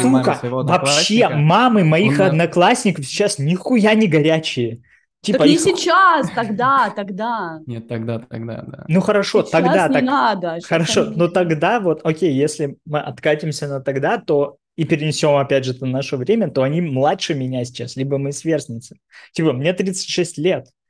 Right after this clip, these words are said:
Speaker 3: Так мы даже,
Speaker 2: Типа
Speaker 3: даже, мне кажется, мы про ощущения даже больше говорим.
Speaker 1: Да, да,
Speaker 3: Э,
Speaker 1: да.
Speaker 3: да? П-, почему я понимаю <laughs> больше, чем Даня <laughs> к вопросу милф?
Speaker 1: Нет, ладно, давай вернёмся к вопросу. Даня, пиши свою милфу.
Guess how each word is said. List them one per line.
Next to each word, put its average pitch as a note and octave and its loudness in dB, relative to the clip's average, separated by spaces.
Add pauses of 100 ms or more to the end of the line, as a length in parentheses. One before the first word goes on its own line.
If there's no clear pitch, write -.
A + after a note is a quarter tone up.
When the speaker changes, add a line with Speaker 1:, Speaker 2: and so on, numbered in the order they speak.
Speaker 3:
Так A#3+ -8
мы C4+ 0
даже, D4+ 0
Speaker 2:
Типа C4 0
Speaker 3:
даже, C4+ -6
мне C4 -4
кажется, C#4 -10
мы C4 -4
про A#3+ -6
ощущения B3+ -8
даже G3 -6
больше F3+ -6
говорим. D3+ -8
Speaker 1:
Да, B2 -6
да, B2 -2
Speaker 3:
Э, A#2 -4
Speaker 1:
да. A#2+ -10
Speaker 3:
да? G#3+ -6 (260)
П-, A#3 -12
почему C#4+ -4
я A3 2
понимаю G3 -2 (200)
<laughs> - -2
больше, D4 0
чем D4+ 0
Даня C4 2 (200)
<laughs> - -20
к F#4+ -2
вопросу F#4 0
милф? B3+ 0 (920)
Speaker 1:
Нет, C#3+ 0
ладно, C#3+ 0
давай C#3 0
вернёмся C3+ -4
к - -20
вопросу. C3 -4
Даня, B2 -4
пиши C3 -14
свою B2+ -6
милфу. B2+ -6